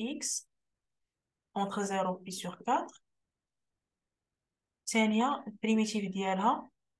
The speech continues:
هي ان سور كاتر سينوس ديال كاتر إكس، بحال اللي قلتو ليا قبيله. سي سا؟ متبعين معايا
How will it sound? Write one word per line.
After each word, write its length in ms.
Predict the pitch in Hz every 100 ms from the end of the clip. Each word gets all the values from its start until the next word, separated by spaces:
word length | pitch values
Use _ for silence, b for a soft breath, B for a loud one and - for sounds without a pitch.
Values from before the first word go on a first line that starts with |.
| _ _ _ -
هي 460 | 196 202 226 226 - -
ان 120 | 226
سور 300 | 226 - 196
كاتر 640 | 196 220 247 254 - 269 269 - _ _ _ _ _ _ _ _
سينوس 440 | - - 226 277 226
ديال 260 | 190 190
كاتر 220 | 180 180 -
إكس، 120 | - -
بحال 160 | 254
اللي 140 | 233 208
قلتو 160 | 208
ليا 180 | 185 175
قبيله. 340 | 175 208 180 - _ _ _ _ _ _ _ _
سي 60 | -
سا؟ 360 | - 277 - - _ _ _ _ _ _ _ _ _ _ _ _ _ _ _ _ _ _ _ _ _ _ _ _ _ _ _ _ _ _ _ _ _ -
متبعين 440 | 185 190 208 254 254
معايا 480 | 226 202 190 190